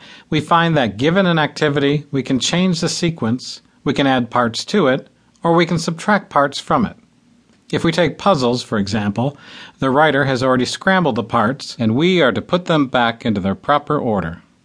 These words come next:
Some neurobic activities involve removing one of the senses, such as taking a shower with our eyes closed,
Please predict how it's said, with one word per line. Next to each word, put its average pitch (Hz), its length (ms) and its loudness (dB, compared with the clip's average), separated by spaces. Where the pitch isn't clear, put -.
Some 196 280 2
neurobic 147 380 4
activities 135 680 0
involve 123 460 2
removing 143 500 2
one 135 160 2
of 180 120 2
the 180 80 0
senses, 123 640 -2
such - 240 -4
as 117 100 -4
taking 127 340 -2
a 123 60 0
shower 123 500 0
with 127 160 -2
our 127 220 0
eyes 113 240 -2
closed, 113 540 -4